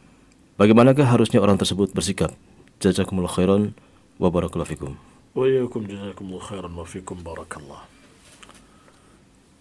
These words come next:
Speaker 2: Ikhwani fi din, a'azakumullah. Memang ada firasah.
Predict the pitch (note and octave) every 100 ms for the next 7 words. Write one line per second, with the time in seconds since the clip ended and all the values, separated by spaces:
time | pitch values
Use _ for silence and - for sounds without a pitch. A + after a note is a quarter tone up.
0 | _ _ _ _ _ _ _ _ - C#3
1 | F#3+ D3+ A#2+ A#2 A2 A2+ A#2 G#2+ G2 G#2+
2 | G2+ F#2+ F2 - - - - - - -
3 | _ _ - - - - C#3 C#3 C#3 D3
4 | B2+ B2 A#2 B2+ A#2 A2 - A2+ G#2+ -
5 | -